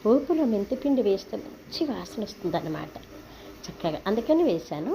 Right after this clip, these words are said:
కొంచెం ఇంగు కూడా వేసాను అన్నమాట. చక్కగా వేగిన తర్వాత కలిపి పెట్టుకున్నాం కదా ఈ ముక్కలు, అవన్నీ కూడా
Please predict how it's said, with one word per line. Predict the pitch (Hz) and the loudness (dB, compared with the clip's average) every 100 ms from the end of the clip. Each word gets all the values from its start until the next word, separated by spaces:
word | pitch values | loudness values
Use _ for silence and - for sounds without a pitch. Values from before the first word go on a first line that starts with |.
| 466 - - - - - - 311 285 | -4 -10 -20 -20 -20 -18 -12 -8 2
కొంచెం | 311 294 277 | 4 6 4
ఇంగు | 240 170 | 4 2
కూడా | 156 180 | 0 0
వేసాను | 294 247 - - | 2 0 -2 -6
అన్నమాట. | 139 - - - - | -8 -10 -12 -12 -8
చక్కగా | - - 180 196 | -6 -2 2 2
వేగిన | 170 180 165 | 2 0 0
తర్వాత | 233 175 160 165 - 202 160 165 175 - - - - - - - - - 185 - | 0 0 -2 -2 0 0 0 -2 -4 -8 -10 -10 -10 -12 -16 -18 -18 -10 -2 4
కలిపి | 214 214 | 4 4
పెట్టుకున్నాం | 220 214 - 220 226 | 0 0 -2 0 0
కదా | 226 233 262 302 | 2 2 4 4
ఈ | |
ముక్కలు, | 262 262 294 | 2 0 0
అవన్నీ | 277 311 339 | 2 4 4
కూడా | 349 466 | 4 4